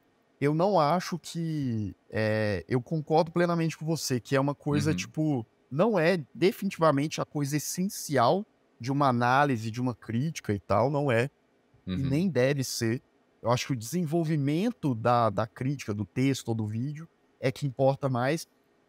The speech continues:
Speaker 1: Mas, pra mim, a nota, ela é um norte,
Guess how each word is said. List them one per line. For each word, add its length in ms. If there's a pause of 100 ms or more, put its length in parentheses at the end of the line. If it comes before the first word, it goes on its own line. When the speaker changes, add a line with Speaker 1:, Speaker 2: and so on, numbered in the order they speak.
Speaker 1:
Mas, 280
pra 220
mim, 480
a 140
nota, 540
ela 260
é 140
um 240
norte, 680